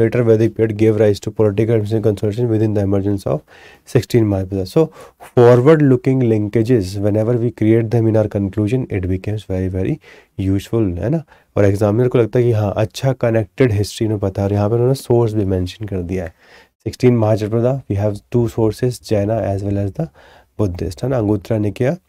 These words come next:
तो अंगुत्रा निकाय जो आपका, ये आपका बुद्धिस्ट सोर्स है, और वहीं आपका भगवती पुराण जो है, it is your,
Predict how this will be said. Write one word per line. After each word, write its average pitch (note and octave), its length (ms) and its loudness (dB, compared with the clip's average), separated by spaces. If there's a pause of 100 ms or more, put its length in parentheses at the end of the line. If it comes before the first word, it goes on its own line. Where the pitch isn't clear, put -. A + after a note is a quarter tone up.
(360)
तो G2 80 0
अंगुत्रा G#2+ 360 0
निकाय A2 300 2
जो G#2+ 160 2
आपका, G#2 300 -2
ये A2 80 -6
आपका G#2 260 -4
बुद्धिस्ट G2 460 -2
सोर्स A2+ 320 -4
है, C#3 60 0
और C3 120 -6
वहीं G2+ 200 -4
आपका G2+ 240 -6
भगवती G2+ 480 -4
पुराण G2+ 380 -4
जो G2 120 -6
है, C3+ 160 -4
it - 240 -10
is F2+ 120 -8
your, D#3+ 160 2